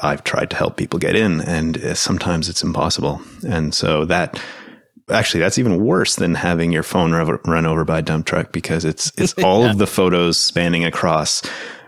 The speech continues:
Speaker 1: you know, several generations of phones that you've had and, and not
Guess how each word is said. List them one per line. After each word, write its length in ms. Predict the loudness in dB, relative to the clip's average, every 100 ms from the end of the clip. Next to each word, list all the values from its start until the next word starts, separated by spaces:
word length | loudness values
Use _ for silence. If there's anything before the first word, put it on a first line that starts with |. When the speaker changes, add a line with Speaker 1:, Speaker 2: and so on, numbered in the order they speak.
| _
Speaker 1:
you 100 | 2
know, 140 | 2 2
several 400 | 0 0 2 0
generations 720 | 0 0 0 0 0 -2 0
of 100 | -4
phones 440 | -2 2 2 2
that 120 | 0 -2
you've 160 | -2
had 420 | -2 -2 0 -2
and, 300 | -4 -4 -6 -8 -16 -14 -4
and 180 | -2
not 320 | 0 -2 -2